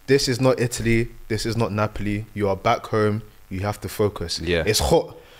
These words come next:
Speaker 1: When
Speaker 2: Yeah.
Speaker 1: you're looking at the goal, you know when it's sweltering and the goal starts moving? I
Speaker 2: The,
Speaker 1: need
Speaker 2: the,
Speaker 1: you to,
Speaker 2: the heat
Speaker 1: yeah,
Speaker 2: is
Speaker 1: yeah,
Speaker 2: coming
Speaker 1: yeah.
Speaker 2: off.
Speaker 1: I need you to focus 'cause we need you. We need you to put away those chances.
Speaker 2: Can he? Can he? Do you, do you think he can carry by himself? 'Cause I, I look at that team and he is obviously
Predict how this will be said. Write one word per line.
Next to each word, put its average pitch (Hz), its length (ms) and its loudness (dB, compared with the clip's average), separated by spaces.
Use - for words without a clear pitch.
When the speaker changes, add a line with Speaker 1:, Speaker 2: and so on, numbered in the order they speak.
Speaker 1:
When 147 160 4
Speaker 2:
Yeah. 165 60 8
Speaker 1:
you're 156 80 4
looking 175 180 4
at 123 80 2
the 135 80 4
goal, 143 320 6
you 117 100 -2
know 190 120 8
when 247 80 6
it's 220 120 4
sweltering 185 520 8
and 175 100 6
the 156 40 6
goal 208 180 8
starts 170 200 4
moving? 175 360 6
I 104 100 6
Speaker 2:
The, 165 60 8
Speaker 1:
need 185 60 8
Speaker 2:
the, 185 80 8
Speaker 1:
you 139 80 8
to, 135 60 -2
Speaker 2:
the 147 60 6
heat - 120 8
Speaker 1:
yeah, 226 200 10
Speaker 2:
is 240 100 10
Speaker 1:
yeah, 254 160 10
Speaker 2:
coming 220 180 8
Speaker 1:
yeah. 196 60 8
Speaker 2:
off. 180 100 4
Speaker 1:
I 165 80 6
need 233 160 6
you 240 80 6
to - 120 4
focus 208 680 6
'cause 170 180 2
we 156 120 6
need 180 240 6
you. 117 160 0
We 143 100 4
need 175 180 6
you 175 80 0
to - 100 -2
put - 220 4
away 147 140 6
those 135 160 6
chances. 135 380 0
Speaker 2:
Can 196 120 2
he? 277 180 0
Can 226 240 -2
he? 277 100 -4
Do 156 180 -2
you, 254 200 4
do 160 80 -4
you 233 140 2
think 202 220 -2
he 170 100 0
can 156 180 0
carry 110 540 0
by 92 240 2
himself? 87 420 -4
'Cause 107 120 0
I, 113 80 6
I 120 160 2
look 175 200 -2
at 135 60 2
that - 160 -2
team 113 200 -2
and 87 80 0
he 117 140 0
is 104 180 0
obviously 95 640 -2